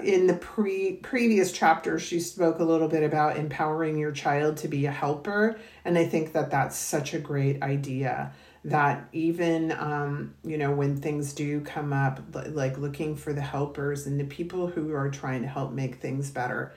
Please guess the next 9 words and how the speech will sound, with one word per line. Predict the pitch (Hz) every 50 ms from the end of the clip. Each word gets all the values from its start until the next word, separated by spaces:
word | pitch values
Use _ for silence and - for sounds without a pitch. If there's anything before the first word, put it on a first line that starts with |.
| - - _ _
And | - 214
that's | 240 220 - -
especially | 175 - - 160 147 - - 165 156 147 147
true | 139 - - 147 135 135
right | 139 139 131 135 -
now | 135 135 135 135 139 139 135 139 - -
during | 151 139 139 139 139 139 135
the | 135 135 131 135 - - -
pandemic. | 143 131 135 135 135 127 123 127 123 127 135 -